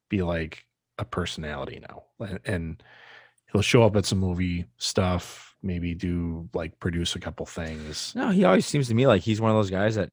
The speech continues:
Speaker 2: genuinely likes to act. Like,
Speaker 1: Yeah, he does.
Speaker 2: yeah, so I don't, I don't, I don't think this is the end of Johnny Depp. Hell, if Mel
Speaker 1: Making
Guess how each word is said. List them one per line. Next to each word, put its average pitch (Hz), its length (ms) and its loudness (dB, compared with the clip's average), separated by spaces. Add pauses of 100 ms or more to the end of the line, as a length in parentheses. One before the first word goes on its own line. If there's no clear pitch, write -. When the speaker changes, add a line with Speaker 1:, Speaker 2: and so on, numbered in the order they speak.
Speaker 2:
genuinely 95 460 0
likes 90 300 -2
to - 120 -12
act. 101 400 -6 (520)
Like, 92 220 -2 (580)
Speaker 1:
Yeah, - 220 8 (260)
he 139 120 0
does. - 580 2
Speaker 2:
yeah, 110 260 6
so 92 180 0
I 110 100 6
don't, 120 300 4
I 117 40 6
don't, 131 240 2 (300)
I 117 60 4
don't 131 120 6
think 123 120 6
this 113 80 4
is 98 80 -2
the 95 140 2
end 98 120 2
of 87 140 -2
Johnny 90 320 -2
Depp. - 380 -4
Hell, 87 360 2
if 95 160 -4
Mel 165 220 6
Speaker 1:
Making 113 80 0